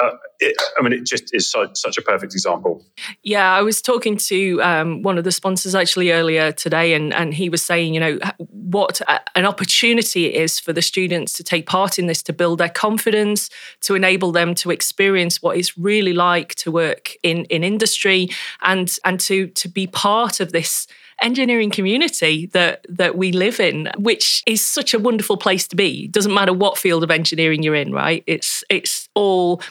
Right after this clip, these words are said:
Speaker 2: part of this community feel that, that we have. Now, we know that many of the competitors,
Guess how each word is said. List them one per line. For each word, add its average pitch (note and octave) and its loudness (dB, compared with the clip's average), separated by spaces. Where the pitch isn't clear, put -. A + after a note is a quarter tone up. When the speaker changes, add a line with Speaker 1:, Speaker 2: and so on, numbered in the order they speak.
Speaker 2:
part F3+ 2
of D3 -4
this E3+ -2
community D#3+ -2
feel D3+ 0
that, D3+ 0
that - 0
we D3+ -2
have. C#3+ -2
Now, B3 2
we A#3+ 2
know C#4+ 2
that A3+ 2
many G#3 2
of F#3 0
the F#3+ 0
competitors, F3 -2